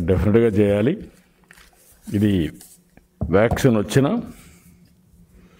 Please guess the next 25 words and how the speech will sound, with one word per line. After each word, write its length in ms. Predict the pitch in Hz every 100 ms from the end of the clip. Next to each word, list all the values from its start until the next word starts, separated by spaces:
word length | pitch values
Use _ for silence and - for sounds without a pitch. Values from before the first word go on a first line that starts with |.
| _ _ _ _ _ _ - - _ _ _ _ 98
వచ్చే 280 | 113 - 131
వరకు 280 | 127 127
అందరం 300 | 123 113 120
కూడా 340 | 113 113 92 - 95
జాగ్రత్తగా 460 | 107 107 107 104
ఉండాలి. 360 | 104 98 104 135
వచ్చినా 440 | 104 101 139 131
కూడా 220 | 123 127
అందరికీ 320 | 113 120 127 117
manifest 480 | 113 107 107 -
కావాలి. 540 | 107 101 104 131 220 - _
దానికి 320 | 104 113 117 98
మళ్ళా 260 | 104 131
side 300 | 127 117 117
effects 340 | 110 110 - 101
లేకుండా 320 | 98 101 95
చూసుకోవాలి. 580 | 90 - 104 92 104 180 - - - - _ _ _ -
ఇవన్నీ 340 | 78 82 107 123
ఉంటాయి. 400 | 104 95 - - - - - _ _ _ _ _
Treatment 440 | 117 123 123 127 113 113
పోతే 140 | 113
కూడా 120 | 123
side 280 | - 110 110
effects 320 | 98 98 -
ఉంటాయి. 320 | 98 85 131